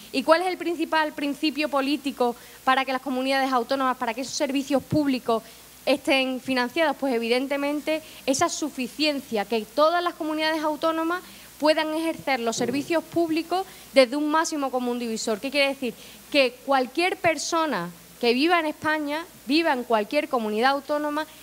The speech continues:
tenga la capacidad de acceder a esos servicios públicos en igualdad de condiciones que, que cualquier otra que viva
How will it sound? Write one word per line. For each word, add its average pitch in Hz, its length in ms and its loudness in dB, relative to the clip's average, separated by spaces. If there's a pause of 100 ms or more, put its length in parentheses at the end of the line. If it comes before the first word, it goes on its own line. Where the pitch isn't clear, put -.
(140)
tenga 359 240 2
la 339 80 2
capacidad 294 520 0
de 294 60 0
acceder 262 380 -2
a 294 60 0
esos 277 160 -8
servicios 294 460 0
públicos 302 540 -2 (240)
en 254 120 2
igualdad 247 400 2
de 294 100 -2
condiciones 277 760 -2 (340)
que, 208 580 2
que 233 120 0
cualquier 233 340 0
otra 277 180 -4
que 269 120 -6
viva 262 320 -2